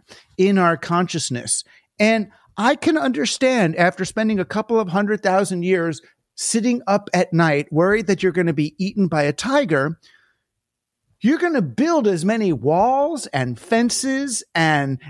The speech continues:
antibiotics and other things as you can to protect against, against that. It's, it's really hard to,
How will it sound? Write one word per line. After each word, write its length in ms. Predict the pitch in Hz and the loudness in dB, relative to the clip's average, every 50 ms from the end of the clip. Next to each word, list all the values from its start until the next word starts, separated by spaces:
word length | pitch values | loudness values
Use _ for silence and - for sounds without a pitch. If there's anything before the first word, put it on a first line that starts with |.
| - _ | -6 _
antibiotics 1120 | 208 214 226 - 233 226 175 190 180 180 175 170 190 208 247 277 - - - - - - - _ | 0 0 0 0 0 0 2 2 2 2 4 2 2 2 2 0 -2 -4 -10 -12 -12 -14 -6 _
and 160 | 175 165 165 - | -2 -2 0 2
other 240 | 143 151 190 254 247 | 0 2 2 2 0
things 380 | 202 - 190 180 185 190 160 185 | 0 0 0 2 2 2 2 0
as 160 | 180 170 - | 0 0 -2
you 140 | 185 196 170 | -4 -6 -6
can 500 | - - 247 294 311 294 220 185 185 165 - - - _ | -6 -4 -2 0 2 4 4 2 2 -2 -4 -12 -14 _
to 100 | - 226 | -4 -4
protect 680 | 214 - 214 208 202 - - 285 277 - - - - - _ - - - - | -2 0 0 0 0 0 0 0 0 0 -4 -10 -12 -12 _ -20 -20 -4 -2
against, 680 | 196 175 156 143 202 202 202 190 - - - - - - _ _ _ _ _ - | -2 -2 2 0 2 2 2 0 0 -2 -4 -6 -8 -12 _ _ _ _ _ -2
against 560 | 185 156 - 196 202 202 196 196 - - - | -2 0 2 2 2 2 0 -2 -6 -4 -2
that. 300 | 156 131 120 117 - - _ | 0 0 0 -2 -4 -2 _
It's, 260 | 185 180 - - - - - | -2 0 0 -4 -8 -2 0
it's 340 | 190 185 185 - - - - - _ _ _ | 0 0 0 -2 -4 -6 -6 -10 _ _ _
really 380 | - 160 180 277 302 294 302 247 | -8 -6 -4 -2 -2 -2 -2 -2
hard 580 | - - - 208 226 226 226 233 240 202 185 - _ _ _ _ _ _ _ _ _ - | -2 -2 0 2 2 4 4 4 2 0 -2 -10 _ _ _ _ _ _ _ _ _ -4
to, 460 | - 214 220 214 208 208 202 175 | 0 2 2 4 4 2 0 -2